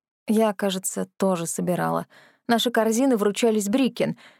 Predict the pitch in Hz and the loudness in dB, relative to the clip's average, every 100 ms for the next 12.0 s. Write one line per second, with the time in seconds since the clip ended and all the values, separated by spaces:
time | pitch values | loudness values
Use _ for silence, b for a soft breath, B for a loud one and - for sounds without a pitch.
0 | B 202 208 190 190 185 180 180 185 180 | B 0 2 0 -2 0 0 2 0 -2
1 | 180 180 185 185 185 277 247 165 175 180 | -4 0 2 2 2 2 2 0 0 0
2 | 175 180 180 170 143 151 165 _ _ _ | 0 0 0 -2 -6 -8 -12 _ _ _
3 | _ _ _ 220 220 262 262 262 285 - | _ _ _ -2 2 4 4 2 0 0
4 | 247 220 220 202 233 247 220 196 - 226 | 0 2 2 2 0 0 0 -2 0 0
5 | 190 226 285 208 190 - 240 226 214 - | 0 2 0 0 -6 -4 -2 0 -2 -2
6 | 190 214 226 190 185 240 240 220 - 180 | 0 0 0 -2 -2 0 0 0 -4 -2
7 | 202 202 - 202 190 190 190 190 175 131 | -2 -2 -4 -6 -6 -4 -4 -4 -8 -8
8 | - _ _ _ _ _ _ _ _ - | -10 _ _ _ _ _ _ _ _ -6
9 | 190 - - 233 233 233 - 247 226 - | -4 -4 -4 -2 2 0 0 -2 0 -2
10 | - _ _ _ _ _ _ 208 196 - | -12 _ _ _ _ _ _ -2 0 -4
11 | - - - 170 - 240 262 240 - 226 | -10 -12 -8 -6 -2 0 0 -6 -8 -10